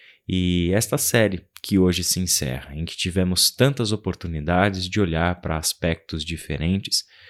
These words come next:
da vida do discípulo no seio familiar. Obrigado porque o Senhor nos deu uma família. E se não foi uma família de sangue, uma família por adoção,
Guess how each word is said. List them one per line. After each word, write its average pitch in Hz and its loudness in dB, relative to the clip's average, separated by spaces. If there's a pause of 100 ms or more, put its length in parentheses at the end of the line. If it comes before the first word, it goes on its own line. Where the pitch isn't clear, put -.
(260)
da 95 4
vida 135 4
do 127 2
discípulo 139 0 (240)
no 127 2
seio 92 2
familiar. 85 -4 (640)
Obrigado 95 4
porque - -2
o 92 2
Senhor 95 2
nos 98 2
deu 101 4
uma 87 0
família. 73 -8 (300)
E 131 2
se - 2
não 143 2
foi 127 4
uma 101 2
família 92 2
de 85 -4
sangue, 127 0
uma 90 0
família 87 0
por 87 -2
adoção, 107 0